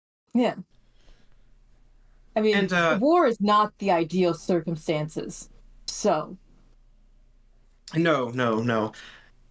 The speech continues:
Speaker 2: I, remind me, if we, did you tell everyone that it was you who'd sort of negotiated that deal? Uh, or is that not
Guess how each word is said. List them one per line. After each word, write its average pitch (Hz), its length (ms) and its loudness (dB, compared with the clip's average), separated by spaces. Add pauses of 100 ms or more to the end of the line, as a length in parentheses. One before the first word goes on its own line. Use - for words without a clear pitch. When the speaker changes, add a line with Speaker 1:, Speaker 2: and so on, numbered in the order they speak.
(220)
Speaker 2:
I, 175 200 -2
remind 165 400 2
me, 113 260 -2 (720)
if 185 100 0
we, 185 300 0
did 208 200 2
you 285 300 2
tell 180 460 0
everyone 175 540 2
that 147 120 2
it 135 80 0
was 139 160 -2
you 156 120 4
who'd 151 200 -2
sort 147 200 0
of 135 80 -2
negotiated 131 680 0
that 127 240 -2
deal? 123 480 0 (1120)
Uh, 127 260 0
or 131 140 2
is 127 100 -2
that 135 240 2
not 127 320 2